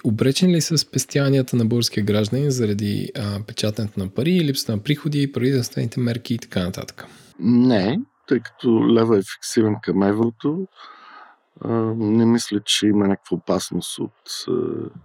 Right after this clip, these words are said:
Speaker 2: инфлация или девалвация в България. Даже напротив, смятам, че с изключение на медицинските стоки, хигиенните препарати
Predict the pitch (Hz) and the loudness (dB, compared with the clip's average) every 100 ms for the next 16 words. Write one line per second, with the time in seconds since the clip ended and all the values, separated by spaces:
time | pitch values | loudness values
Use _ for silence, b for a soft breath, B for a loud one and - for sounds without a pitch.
0 | B B B B B B _ _ 113 107 | B B B B B B _ _ 2 2
1 | - 104 117 - 107 95 95 104 98 92 | 2 2 2 0 2 2 2 2 4 2
2 | 98 95 - 92 82 90 87 101 120 139 | 2 0 -2 -2 0 0 2 2 4 2
3 | 139 123 107 104 104 98 110 113 110 - | 0 0 0 2 0 0 0 -2 -4 -6
4 | 110 98 - 98 - - - 95 85 82 | -2 -2 -2 -6 -4 -6 -4 -4 -2 -4
5 | - - - B B B B B B B | -8 -14 -20 B B B B B B B
6 | _ - - - 123 110 110 127 127 127 | _ -8 -6 0 2 4 4 2 4 4
7 | 117 104 95 - _ _ _ _ - 117 | 2 0 -2 -10 _ _ _ _ -2 2
8 | 107 104 - 123 117 - - 98 - 104 | 2 0 2 2 0 -8 -6 -6 0 -2
9 | 98 - 92 - _ _ _ - - 110 | -2 -4 -4 -4 _ _ _ -14 -4 0
10 | 101 110 117 110 101 - 98 - 92 90 | 2 4 4 0 -4 0 0 0 -2 0
11 | 95 - | -2 -6